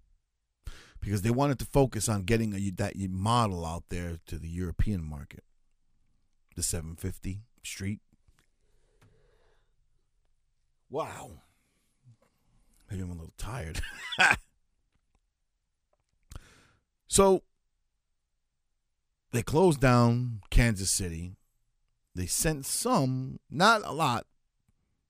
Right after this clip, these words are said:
maybe two hundred jobs over to York, P A. And here we go. I'm gonna read this article by auto dot N D T V dot com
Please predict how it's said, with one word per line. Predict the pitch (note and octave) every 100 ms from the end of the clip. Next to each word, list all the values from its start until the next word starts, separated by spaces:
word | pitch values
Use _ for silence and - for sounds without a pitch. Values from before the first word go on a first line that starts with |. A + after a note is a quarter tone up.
| _
maybe | G#2 A#2
two | G#2+ B2
hundred | C3 A#2
jobs | G#2 A#2 B2 B2+ - - _ _ -
over | A#2 A2
to | F#2+
York, | G#2 G#2 -
P | F#2 E2+
A. | E2 E2+ F#2+ _ _ _ _ _ _ _ _ _ _ _ _ _ _ _ _ - _ _ _ _ _ _ _
And | F#2
here | E2+ G#2+
we | G#2+
go. | G#2 A#2+ F#2+ E2 - _ _ _ _ _ _ _ -
I'm | A2+
gonna | C3
read | B2 B2
this | G#2 G2 -
article | G#2 G#2 G2 G#2
by | F#2 F#2 F2 F2 - -
auto | G#2+ A#2 A2+ A2+ A2+ A2+ - _ _ _ _ _ _ - - _ _ - F2+
dot | A2+ A2+ - -
N | G#2 G#2+
D | G2+ G2+
T | - - G2+
V | E2+ F#2
dot | E2+ D#2 -
com | G#2+ G#2 A2 A#2